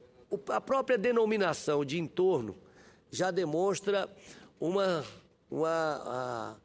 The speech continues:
uma conceituação preconceituosa em relação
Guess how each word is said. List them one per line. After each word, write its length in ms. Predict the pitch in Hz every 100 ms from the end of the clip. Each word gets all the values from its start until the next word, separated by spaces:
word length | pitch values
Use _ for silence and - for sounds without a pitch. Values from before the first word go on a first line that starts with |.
| - - -
uma 160 | 165
conceituação 840 | 175 208 196 202 - 180 151 - 196
preconceituosa 1300 | 202 208 208 196 - 196 165 147 165 185 165 175 139 - - -
em 140 | 165
relação 720 | 170 180 151 - 160 165 175